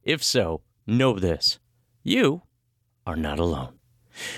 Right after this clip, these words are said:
Most financial advisors, insurance agents, wholesalers, branch managers, and even agency managers don't have a process for obtaining and measuring success. And they don't even know it. And the reason they don't know it is because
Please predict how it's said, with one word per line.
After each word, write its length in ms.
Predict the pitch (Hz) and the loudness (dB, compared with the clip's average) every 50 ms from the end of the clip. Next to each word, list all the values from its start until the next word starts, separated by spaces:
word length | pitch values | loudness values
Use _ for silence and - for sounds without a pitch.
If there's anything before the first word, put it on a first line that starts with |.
| - - - | -14 -8 -2
Most 320 | 104 117 196 226 - - | 0 0 0 0 -4 -4
financial 480 | - 165 139 120 113 107 101 - - 101 | 0 2 2 4 4 2 2 2 2 0
advisors, 560 | 85 82 85 78 76 82 92 117 139 135 - | 0 2 0 0 0 2 0 0 0 2 0
insurance 540 | 147 131 - - - 113 90 90 87 - - | 0 2 2 2 2 2 2 0 -2 0 0
agents, 340 | 90 92 92 123 135 139 - | 0 2 2 0 -2 -2 -2
wholesalers, 640 | - 123 107 107 101 - - 95 85 92 107 123 120 | 0 0 2 2 2 2 0 0 2 2 0 0 0
branch 340 | - 117 123 127 120 - | 0 2 2 2 2 0
managers, 460 | - 131 131 123 123 117 135 135 123 143 | 0 0 0 0 0 2 2 2 2 2
and 140 | 135 123 - - - - - - - - _ - | 0 0 -2 -10 -20 -20 -20 -20 -20 -20 _ -2
even 260 | 131 147 143 208 220 | 0 2 4 4 4
agency 400 | 220 202 190 196 202 190 - 220 | 4 4 4 4 2 2 2 2
managers 540 | 190 175 143 107 104 98 - 104 98 - - _ _ - - - | 4 4 4 4 2 2 2 2 0 0 -2 _ _ -12 -4 -2
don't 180 | 147 156 190 | 0 4 4
have 140 | 202 214 226 | 4 4 4
a 40 | 214 | 2
process 680 | - - - 262 269 220 - - 104 92 95 - - - _ _ - | -2 0 0 2 2 4 4 4 2 2 0 0 -4 -6 _ _ -8
for 160 | - - 82 | -4 -4 -4
obtaining 580 | 76 - - - - 170 175 185 202 202 170 - _ - | -4 -6 -8 -2 2 4 4 4 4 4 2 0 _ -2
and 160 | - 87 85 82 | 0 2 2 2
measuring 400 | 78 78 76 76 78 80 90 - _ _ _ _ _ - | 2 0 0 0 0 -2 -2 -4 _ _ _ _ _ -6
success. 680 | - - - - - - 92 73 - - - - - _ _ _ _ _ _ _ _ _ _ _ _ _ _ _ _ _ _ _ _ _ _ - | -4 -4 0 0 2 0 0 0 -2 -4 -6 -6 -8 _ _ _ _ _ _ _ _ _ _ _ _ _ _ _ _ _ _ _ _ _ _ -4
And 160 | 113 82 80 | -2 -2 -2
they 60 | 78 | -4
don't 240 | 73 78 76 73 80 | -2 -2 -2 0 0
even 200 | 85 92 92 90 | 0 2 2 0
know 200 | 82 69 60 - | 0 -2 -4 -8
it. 120 | - _ _ _ _ _ _ _ _ _ _ _ _ _ _ _ _ _ _ _ _ - - | -16 _ _ _ _ _ _ _ _ _ _ _ _ _ _ _ _ _ _ _ _ -4 0
And 100 | 110 98 | 2 2
the 60 | 92 | 2
reason 220 | 90 85 80 85 | 2 2 2 0
they 80 | 80 80 | 0 0
don't 240 | 78 73 73 78 82 | 0 0 0 0 2
know 180 | 123 190 220 | 2 2 2
it 80 | 196 123 | 2 2
is 80 | 117 | 2
because 380 | 104 120 123 - 135 127 - | 2 0 0 2 2 2 0